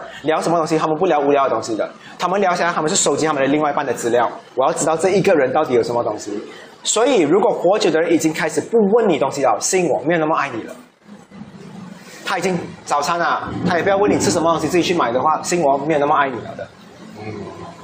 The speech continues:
OK，火酒的人的话是一个很好的服务员。你早餐要吃什么？拿西德玛要单，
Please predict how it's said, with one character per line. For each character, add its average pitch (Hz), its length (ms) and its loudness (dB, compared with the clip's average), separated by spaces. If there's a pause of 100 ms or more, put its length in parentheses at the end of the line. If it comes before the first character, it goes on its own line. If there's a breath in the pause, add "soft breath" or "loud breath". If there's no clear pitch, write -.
(720)
OK， 196 320 -2 (180)
火 214 140 2
酒 226 140 2
的 170 120 4
人 170 120 2
的 180 80 0
话 190 140 0
是 208 180 2
一 - 20 2
个 196 120 2
很 175 140 0
好 170 140 2
的 131 80 2
服 135 180 -2
务 147 160 4
员。 110 220 2 (600)
你 151 80 -6
早 170 160 0
餐 190 120 0
要 208 60 2
吃 214 120 -4
什 170 120 0
么？ 185 140 2
拿 170 80 0
西 175 140 -2
德 170 120 4
玛 180 220 2 (180)
要 - 160 2
单， 190 320 0